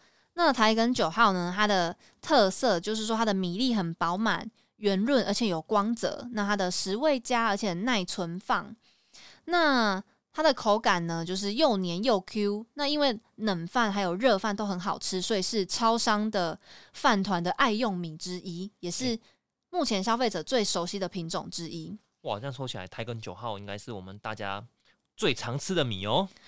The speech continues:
Speaker 1: 哦，我觉得台梗九号它一定是最常吃的米，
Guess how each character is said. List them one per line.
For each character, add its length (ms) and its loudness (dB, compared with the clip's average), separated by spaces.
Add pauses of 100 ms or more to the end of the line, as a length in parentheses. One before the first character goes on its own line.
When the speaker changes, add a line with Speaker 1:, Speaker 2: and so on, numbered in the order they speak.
(200)
Speaker 1:
哦， 120 2 (120)
我 140 2
觉 120 4
得 80 8
台 180 4
梗 160 4
九 160 4
号 160 2
它 200 0
一 140 -6
定 200 0
是 80 -4
最 120 -2
常 200 -8
吃 100 -14
的 120 -10
米， 200 -18